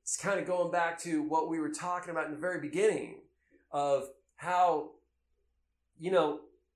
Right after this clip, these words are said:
everyone is gonna be controlled and everyone's so dependent on this and that and social media, you know, and the fame and fortune, and, you know, it gets to be too much, and, you know,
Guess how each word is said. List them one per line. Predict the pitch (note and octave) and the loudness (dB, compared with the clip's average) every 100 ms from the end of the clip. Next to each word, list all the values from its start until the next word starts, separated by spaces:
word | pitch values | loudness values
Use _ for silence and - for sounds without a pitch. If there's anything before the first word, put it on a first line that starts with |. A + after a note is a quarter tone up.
| _ | _
everyone | F#3 G3 G3 F3+ E3+ D#3 D3 D3 - | 2 4 4 6 4 6 2 -2 -10
is | D3 | -10
gonna | F3+ F3+ | -8 -8
be | E3 | -10
controlled | C3 - - A3 A3 F3+ D3 C3+ | -12 -12 -2 2 4 4 4 0
and | C#3 | -4
everyone's | E3 F3+ E3+ D3+ | -4 -4 -4 -4
so | F3 D#3 | -6 -8
dependent | - E3+ F#3+ F3+ | -10 -10 -8 -4
on | D3 C#3+ | -4 -4
this | E3+ F3+ - | -6 -4 -4
and | C#3+ D#3 | -4 -2
that | F#3 | -2
and | D3+ | -2
social | - F3+ F3+ D#3 | -4 -4 -4 -6
media, | D3+ F#3+ B3 G3+ D3 B2 B2 | -8 -6 -6 -4 -2 -2 -4
you | C#3 | -6
know, | D3 D#3+ G3 A3+ - _ _ _ _ _ _ _ _ - | -4 -2 -2 -4 -12 _ _ _ _ _ _ _ _ -8
and | D3 C#3+ C3+ C3+ C#3+ | -4 -4 -4 -10 -10
the | |
fame | - F#3+ F#3+ | -4 0 0
and | D#3+ | -2
fortune, | - F#3+ G#3 G#3 F3 D#3 C#3 | -2 2 2 0 -4 -2 -2
and, | C3 B2+ C3 | -4 -6 -8
you | E3+ | -2
know, | E3 C#3+ | 0 0
it | - | -2
gets | F#3 - - | -4 -6 -8
to | |
be | D#3+ D3+ | -8 -8
too | - F3+ D#3 | -6 -6 -4
much, | F#3+ G#3+ F3+ D#3+ | 0 2 2 0
and, | C#3 C3 C3 C#3 | -4 -4 -6 -6
you | E3+ | -4
know, | D#3+ D3 C#3+ | -2 -2 -4